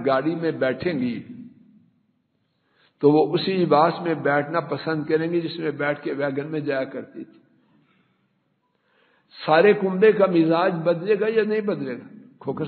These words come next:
صاحب جی، یہ جھوٹی، جھوٹا جو معیار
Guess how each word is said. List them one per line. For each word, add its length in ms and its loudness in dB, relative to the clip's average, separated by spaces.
صاحب 240 -6
جی، 60 -14
یہ 180 8
جھوٹی، 1000 4
جھوٹا 360 4
جو 220 2
معیار 640 0